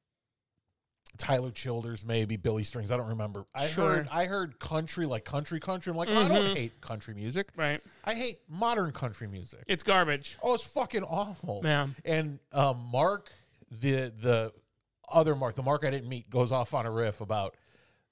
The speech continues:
Speaker 1: how horrible country music is right now. And <laughs> it is so good.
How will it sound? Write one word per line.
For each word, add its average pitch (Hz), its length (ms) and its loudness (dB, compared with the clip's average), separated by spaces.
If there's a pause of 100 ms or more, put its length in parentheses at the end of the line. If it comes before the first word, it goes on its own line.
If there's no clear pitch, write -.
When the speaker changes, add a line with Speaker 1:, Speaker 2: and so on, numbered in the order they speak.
(300)
Speaker 1:
how 120 280 4
horrible 120 400 -2
country 120 340 -10
music 110 340 -2
is 104 140 0
right 107 160 0
now. 104 160 -2
And 110 160 -6
<laughs> - 80 -14
it 127 80 -2
is 104 100 -2
so - 360 0
good. 117 400 -6